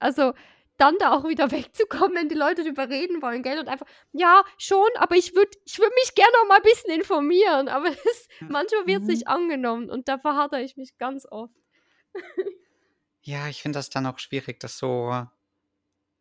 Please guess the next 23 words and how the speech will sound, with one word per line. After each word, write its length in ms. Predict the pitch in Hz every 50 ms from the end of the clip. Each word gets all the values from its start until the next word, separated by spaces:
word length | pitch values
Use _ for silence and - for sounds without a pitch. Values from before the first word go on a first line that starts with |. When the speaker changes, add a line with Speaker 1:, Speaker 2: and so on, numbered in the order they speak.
| _ _
Speaker 2:
irgendwie 560 | - 147 127 127 127 - 131 123 123 120 123 120
den 140 | - 127
Chat 300 | - - - 139 - -
dann 100 | 147 143
so 140 | 131 135 139
zu 180 | 131 - - 139
kontrollieren, 560 | - - 143 - - 135 135 139 143 139 135
wenn 180 | 131 131 135 135
da 120 | 135 131
halt 160 | 123 135 - -
das 100 | 127 -
Bedürfnis 440 | - 123 - 143 156 - - 165
da 160 | - 156 156 156
ist, 100 | 147 160
über 140 | 143 143
etwas 260 | 143 143 - 151 - -
zu 100 | - 143
reden 400 | 135 143 147 156 180 185 190 180
und 160 | 127 120 -
ich 160 | 127 - -
halt 100 | 135 131
aber 220 | 131 127 123 127
einfach 460 | - 123 117 - - 127 - - -